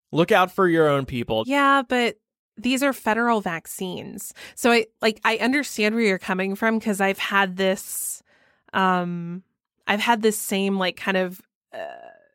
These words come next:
Speaker 2: crisis where I've been like, "If it were available to me in another state, would I go?" And like you, I'm inclined to say yes. On the other hand, I'm like, "Should I,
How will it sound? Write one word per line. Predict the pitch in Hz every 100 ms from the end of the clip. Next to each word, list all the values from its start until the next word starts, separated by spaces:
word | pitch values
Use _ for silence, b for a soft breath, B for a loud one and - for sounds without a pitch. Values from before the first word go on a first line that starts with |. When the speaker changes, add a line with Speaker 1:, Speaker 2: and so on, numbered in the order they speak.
| _ -
Speaker 2:
crisis | - 196 190 - 226 -
where | 202
I've | 190
been | 190
like, | 185 -
"If | 220 220
it | -
were | 208
available | 190 185 180 180 180 175
to | -
me | 180 175
in |
another | 170 170 170
state, | - 170 160
would | 160
I | 156
go?" | 190 196 175 - 208 B B B B B -
And | 202 190 190 190 - -
like | 202 190
you, | 220 294
I'm | 247 202
inclined | 196 - 202 202
to | 208
say | 196 - 185
yes. | 175 202 226 185 180 - - -
On | 196
the | 196 185
other | 185 185
hand, | 196 190 185 185
I'm | 180 185
like, | 180 175 - _ -
"Should | - - 196
I, | 180 175